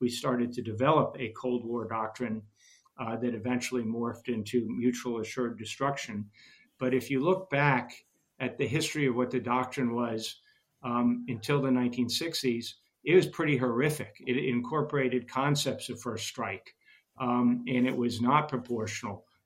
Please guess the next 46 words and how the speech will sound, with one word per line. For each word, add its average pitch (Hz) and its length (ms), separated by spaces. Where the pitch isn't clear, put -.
and, 123 480
and 120 260
it, 123 340
uh, 120 140
in 123 180
many 135 200
ways 123 280
was 123 160
not 131 240
<laughs> 139 140
necessary 127 640
either. 131 400
Um, 131 380
and 147 140
the 147 40
point 190 380
there 151 300
is 117 360
not 135 280
to 135 60
critique, 127 520
uh, 123 320
Cold 139 300
War 127 200
doctrine, 123 720
which 110 380
is 113 140
for 127 160
somebody 120 420
else 135 260
to 123 60
do, 113 300
but 139 160
to 147 100
note 190 300
that 147 120
you 156 80
don't 190 160
always 160 220
get 151 180
your 135 100
doctrine 135 480
right 127 240
at 117 160
the 123 120
outset. 123 520